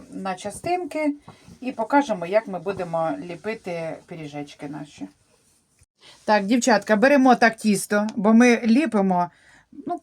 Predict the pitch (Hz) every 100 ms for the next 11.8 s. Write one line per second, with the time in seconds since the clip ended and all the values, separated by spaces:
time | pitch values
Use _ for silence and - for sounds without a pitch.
0 | 320 349 349 302 339 320 320 269 302 277
1 | 254 247 240 269 370 370 233 - 196 190
2 | 180 - - - 202 294 339 320 277 294
3 | 269 254 269 277 277 247 233 269 247 226
4 | 220 240 214 - - - 190 226 233 214
5 | 196 - - 190 190 170 214 214 214 220
6 | 262 247 240 233 208 202 190 208 190 151
7 | 185 156 170 160 156 - 156 147 _ -
8 | - _ - 202 202 185 180 - 175 165
9 | - _ _ _ _ - _ _ _ _
10 | _ 165 202 190 214 180 185 170 185 -
11 | 165 170 - 196 302 320 277 254